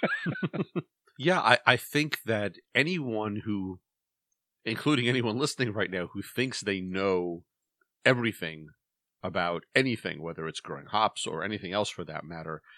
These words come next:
Speaker 2: if you think you got it all figured out, then you're suffering from this to some degree.
Speaker 1: Mm-hmm.
Speaker 2: Wh-, what I, I love the subtitle of this particular article that we were trading today, which is,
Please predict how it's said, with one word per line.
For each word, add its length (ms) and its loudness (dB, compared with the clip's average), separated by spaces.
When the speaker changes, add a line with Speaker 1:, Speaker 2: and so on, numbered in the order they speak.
Speaker 2:
if 140 -8
you 140 -2
think 280 -6
you 140 -6
got 140 0
it 100 -4
all 300 2
figured 480 -2
out, 260 2
then 180 -2
you're 120 -4
suffering 440 -2
from 200 -8
this 160 -6
to 80 -10
some 240 -10
degree. 240 -14
Speaker 1:
Mm-hmm. 200 -2
Speaker 2:
Wh-, 140 -2
what 160 6
I, 160 6
I 80 4
love 400 4
the 120 -4
subtitle 680 -2
of 80 -6
this 140 -4
particular 520 -6
article 380 -2
that 100 -4
we 100 -12
were 100 -10
trading 440 -4
today, 480 -4
which 240 -6
is, 300 -2